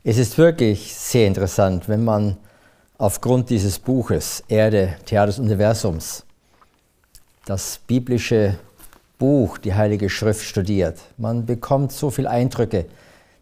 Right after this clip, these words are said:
durch die fantastischen Bilder, die wir hier finden. Und wir werden heute uns mit dem Gedanken beschäftigen, Szenen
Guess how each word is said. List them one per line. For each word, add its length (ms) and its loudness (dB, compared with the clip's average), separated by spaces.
durch 200 -6
die 340 -2
fantastischen 680 -2
Bilder, 240 0
die 180 -4
wir 80 0
hier 160 -2
finden. 500 -2
Und 120 0
wir 100 4
werden 260 2
heute 320 4
uns 280 0
mit 120 -2
dem 100 0
Gedanken 640 0
beschäftigen, 640 -2
Szenen 760 0